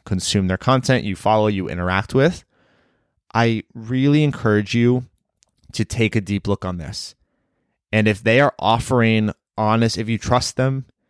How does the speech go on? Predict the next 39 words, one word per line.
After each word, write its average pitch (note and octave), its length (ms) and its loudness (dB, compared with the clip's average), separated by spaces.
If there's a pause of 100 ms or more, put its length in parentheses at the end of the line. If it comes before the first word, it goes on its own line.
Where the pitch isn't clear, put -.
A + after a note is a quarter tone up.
(360)
right? G#2 240 0
If - 120 -8
they're G2 180 -2
loyal, A2 540 2
if - 240 -10
you G2 120 -6
feel A2 380 0
connected G#2 680 0
and F#2 280 -4 (260)
they're G2 240 -2
offering G#2+ 560 0
to G#2 160 -6
help - 540 -4 (840)
teach - 320 0
you C#3+ 120 4
from A#2 220 2
their G#2+ 100 4
mistakes, G#2 500 0
teach - 260 -2
you A#2 100 2
from G#2 180 -2
their G2 160 2
experience F#2+ 480 -4
and - 80 -8
their F#2 100 -4
lessons, A2+ 640 -4 (1120)
either G#2 280 2
take B2 280 -4
them A#2+ 140 2
up G#2+ 180 2
on A#2+ 160 4
it C#3+ 160 0 (680)
if A2+ 240 -2
you G#2+ 240 0
need G2+ 320 -2
it B2+ 200 0
or F#2+ 180 -6
want F#2 260 -2
it, - 140 -2